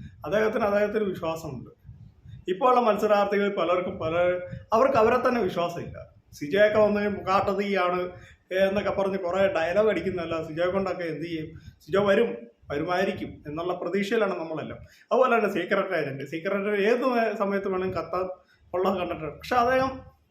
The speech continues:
പതിയെ പതിയെ അങ്ങ് നിൽക്കുക. ചിലപ്പോൾ അദ്ദേഹത്തിൻ്റെ ഗെയിം എങ്ങനെയാ മുന്നോട്ട് പോകും എന്ന് നമുക്കറിയത്തില്ല.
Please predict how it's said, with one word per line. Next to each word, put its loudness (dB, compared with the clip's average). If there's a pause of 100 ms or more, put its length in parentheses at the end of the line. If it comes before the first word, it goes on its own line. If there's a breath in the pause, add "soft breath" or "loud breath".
(200)
പതിയെ 2
പതിയെ -2
അങ്ങ് -4
നിൽക്കുക. -6 (120)
ചിലപ്പോൾ -4
അദ്ദേഹത്തിൻ്റെ -4
ഗെയിം -2 (220)
എങ്ങനെയാ 0
മുന്നോട്ട് 0
പോകും -2
എന്ന് -4
നമുക്കറിയത്തില്ല. -4